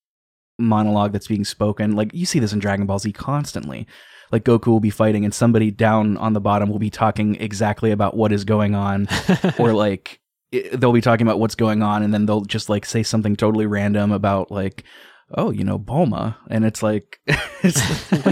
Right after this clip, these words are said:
Speaker 1: you
Speaker 2: <laughs>
Speaker 1: talking about, dude?" Um, it's, it is what it is. I,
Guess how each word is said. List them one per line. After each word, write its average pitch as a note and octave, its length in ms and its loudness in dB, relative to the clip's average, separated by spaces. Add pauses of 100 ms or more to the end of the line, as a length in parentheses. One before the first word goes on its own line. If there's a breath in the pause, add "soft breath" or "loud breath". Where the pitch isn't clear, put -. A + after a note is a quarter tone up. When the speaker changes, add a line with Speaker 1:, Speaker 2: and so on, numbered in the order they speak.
Speaker 1:
you - 0 -
Speaker 2:
<laughs> E3+ 220 0
Speaker 1:
talking - 180 -2
about, G2+ 320 0
dude?" A#2+ 260 0 (540 loud breath)
Um, A#2+ 420 2 (360)
it's, - 380 0 (920)
it C3+ 140 4
is G#2 160 0
what G#2+ 140 -2
it G#2 120 -2
is. G#2+ 240 -2
I, B2+ 240 4